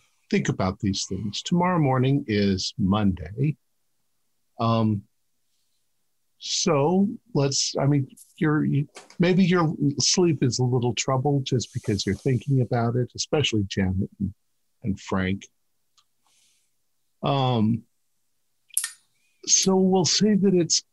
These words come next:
it's Monday. Um, uh, Andrew is going to have to go to work, uh, at the precinct. Um, what are the rest of you going to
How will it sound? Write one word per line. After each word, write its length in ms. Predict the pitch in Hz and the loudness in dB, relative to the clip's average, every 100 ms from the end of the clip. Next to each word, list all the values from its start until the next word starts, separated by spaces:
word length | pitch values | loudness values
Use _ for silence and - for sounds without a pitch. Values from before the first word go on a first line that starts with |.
| _ - | _ -2
it's 280 | 139 - | 0 0
Monday. 600 | 117 107 104 95 80 - 69 - - _ _ _ - | 0 2 2 2 0 -6 -10 -14 -20 _ _ _ -4
Um, 520 | 147 127 123 113 117 _ _ _ _ _ _ _ _ _ - _ _ _ _ _ _ _ - | -2 0 2 2 0 _ _ _ _ _ _ _ _ _ -20 _ _ _ _ _ _ _ -4
uh, 280 | 139 120 127 - - | -2 -2 -4 -6 -4
Andrew 920 | 151 156 139 143 143 139 135 139 - - | 0 0 0 2 2 2 2 0 -2 -2
is 340 | 131 117 - - | 0 0 -4 -2
going 280 | 123 113 | 0 0
to 80 | 101 98 | 0 0
have 280 | 113 101 101 | 0 -2 -6
to 80 | - | -10
go 340 | - 101 104 107 - | -6 -2 -2 -4 -6
to 260 | - 101 98 101 95 | -4 -4 -4 -6 -4
work, 360 | 107 101 101 - - - _ _ _ _ _ _ - | 0 0 -2 -6 -20 -20 _ _ _ _ _ _ -8
uh, 300 | 101 104 113 - | -6 -6 -8 -8
at 120 | 98 101 | -8 -8
the 80 | - | -12
precinct. 760 | - 98 - - 101 135 - _ _ _ _ _ _ _ - | -4 -4 -4 -4 -4 -6 -10 _ _ _ _ _ _ _ -6
Um, 500 | 110 104 101 104 110 _ _ _ _ _ _ _ _ _ _ _ _ _ _ | -2 0 0 -2 -4 _ _ _ _ _ _ _ _ _ _ _ _ _ _
what 220 | - 139 151 | -2 0 0
are 60 | |
the 120 | 160 | 0
rest 360 | 135 123 110 - | 0 0 -2 -4
of 80 | 95 | -6
you 180 | 87 - | -6 -8
going 300 | - 104 101 | -10 -8 -8
to 100 | - | -10